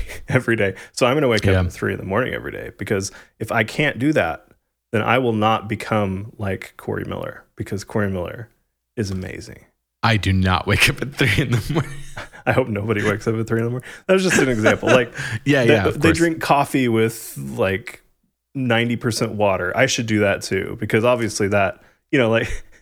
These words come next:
Speaker 1: <laughs> these weird things that we
Speaker 2: Gross.
Speaker 1: pick up on.
Speaker 2: Yeah, right.
Speaker 1: But we used to do, like, both of us are guilty of doing that. I know that for sure.
Speaker 2: Of course.
Speaker 1: We've known each other
Speaker 2: Yeah.
Speaker 1: for a long time. Like, we both have done that where it's like, "Okay,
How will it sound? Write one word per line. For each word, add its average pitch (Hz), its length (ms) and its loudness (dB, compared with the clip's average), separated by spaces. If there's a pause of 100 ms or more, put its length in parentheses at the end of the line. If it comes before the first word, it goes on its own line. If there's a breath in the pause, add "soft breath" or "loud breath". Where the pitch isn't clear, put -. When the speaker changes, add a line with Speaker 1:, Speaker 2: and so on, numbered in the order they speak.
(120)
Speaker 1:
<laughs> - 320 -20
these 156 160 6
weird 165 260 4
things - 220 4
that 143 80 0
we 123 80 2
Speaker 2:
Gross. - 80 -2
Speaker 1:
pick 135 160 2
up 131 160 2
on. 101 320 0
Speaker 2:
Yeah, 101 280 4 (220)
right. 90 220 2 (100)
Speaker 1:
But 156 100 4
we 160 100 4
used 196 160 -2
to 170 80 -6
do, 170 100 2
like, 127 220 2
both 131 240 4
of 147 80 2
us 113 160 2
are 107 40 2
guilty 113 280 0
of 95 40 -2
doing 104 180 0
that. 95 140 -2
I 101 80 0
know 123 200 2
that 98 180 0
for - 100 -6
sure. 113 200 0
Speaker 2:
Of - 80 -2
course. 87 200 2
Speaker 1:
We've 110 140 -2
known 120 160 2
each 113 100 -2
other 101 120 -2
Speaker 2:
Yeah. 87 100 2
Speaker 1:
for 90 80 0
a 107 40 0
long 110 120 -4
time. - 300 -8
Like, 107 240 -2 (360 loud breath)
we 127 60 4
both 151 300 4
have 123 120 -2
done 123 200 2
that 98 200 0
where 98 100 2
it's 98 200 -4
like, 98 240 0
"Okay, 104 460 0